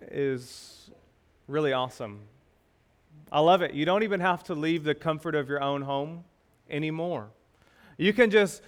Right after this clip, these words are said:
go to a website, to Target, click a few buttons, and they'll deliver it to your door now, won't they? It's amazing. It's convenient. Amazon Prime,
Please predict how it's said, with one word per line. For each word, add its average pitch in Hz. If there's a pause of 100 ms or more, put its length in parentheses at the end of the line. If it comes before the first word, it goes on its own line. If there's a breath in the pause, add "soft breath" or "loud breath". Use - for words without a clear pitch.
(120)
go 190
to 220
a 202
website, 202
to 190
Target, 208 (840 soft breath)
click 226
a 240
few 226
buttons, 233
and 180
they'll 262
deliver 196
it 240
to 233
your 240
door 240
now, 120
won't 143
they? 104 (300)
It's 185
amazing. 226
It's 180
convenient. 208
Amazon 220
Prime, 240